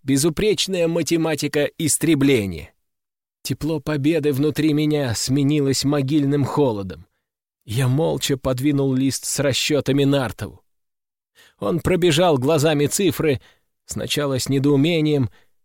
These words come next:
потом его лицо медленно начало меняться.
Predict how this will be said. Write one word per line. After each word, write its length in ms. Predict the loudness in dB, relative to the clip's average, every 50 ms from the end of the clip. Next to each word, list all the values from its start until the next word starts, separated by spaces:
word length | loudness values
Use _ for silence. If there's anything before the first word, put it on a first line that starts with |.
| _ _ _
потом 400 | -10 -10 -8 -4 -2 -2 0 0
его 260 | 0 0 0 0 -2
лицо 380 | -2 -2 -2 -4 -2 -2 -2 0
медленно 640 | 0 0 0 0 0 -2 -2 -2 -4 -2 -2 0 0
начало 460 | 0 0 0 0 0 0 0 0 2
меняться. 640 | 2 2 2 0 0 -2 -2 -6 -10 -12 -14 -16